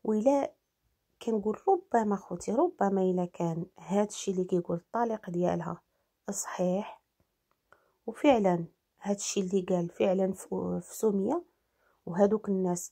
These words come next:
آه، مزيانين وما داروا لا والو، يعني هاد الخطة كانت مدروسة من سمية باش تخرج من الدار ديال الزوج ديالها، فهمتوا؟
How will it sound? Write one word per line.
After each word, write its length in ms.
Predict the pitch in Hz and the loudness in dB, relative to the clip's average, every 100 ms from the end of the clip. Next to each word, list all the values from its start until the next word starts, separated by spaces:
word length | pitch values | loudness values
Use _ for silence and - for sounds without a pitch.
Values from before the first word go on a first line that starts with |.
| - | -6
آه، 160 | 180 175 | -2 0
مزيانين 600 | 185 180 185 180 180 175 | -2 -2 -2 0 2 2
وما 180 | 175 170 | 2 0
داروا 280 | 170 170 | 0 0
لا 140 | 170 170 | 0 0
والو، 380 | 170 180 294 - - - - | 0 2 2 0 -16 -20 -8
يعني 240 | 185 202 208 | -4 -2 0
هاد 220 | 202 180 | 0 -2
الخطة 480 | 175 240 - 320 320 | -4 -2 0 -2 0
كانت 320 | 214 190 - | 0 0 -4
مدروسة 460 | 185 180 190 - 220 | 0 2 0 -4 -4
من 160 | 214 | -4
سمية 400 | 202 202 202 233 | -2 -2 0 0
باش 220 | 269 214 - | 0 -2 -4
تخرج 440 | - - 320 - _ - _ _ - | -10 -4 -4 -4 _ -20 _ _ -4
من 120 | 196 | -2
الدار 340 | 170 196 233 | -2 0 -2
ديال 220 | 196 196 185 | 0 0 0
الزوج 380 | 175 233 226 | 2 2 2
ديالها، 400 | 175 180 165 170 - _ _ _ _ | 0 0 0 -2 -8 _ _ _ _
فهمتوا؟ 340 | - 302 - | -2 -2 -2